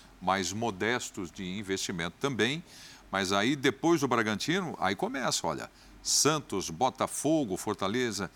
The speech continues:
inserido ali, América, São Paulo, o Galo, Fluminense, Flamengo, Palmeiras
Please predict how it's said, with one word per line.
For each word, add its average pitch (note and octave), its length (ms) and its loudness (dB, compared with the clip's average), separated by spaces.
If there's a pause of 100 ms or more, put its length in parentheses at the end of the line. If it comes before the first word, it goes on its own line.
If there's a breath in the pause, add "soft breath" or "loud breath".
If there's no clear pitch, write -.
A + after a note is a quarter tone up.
(260 loud breath)
inserido G#2+ 540 0
ali, C3 240 2
América, A2+ 460 2
São G#2 260 0
Paulo, B2+ 480 2 (480 loud breath)
o G#2+ 100 -4
Galo, A#2+ 520 2
Fluminense, A#2 960 -2
Flamengo, A2+ 840 0
Palmeiras B2 1000 0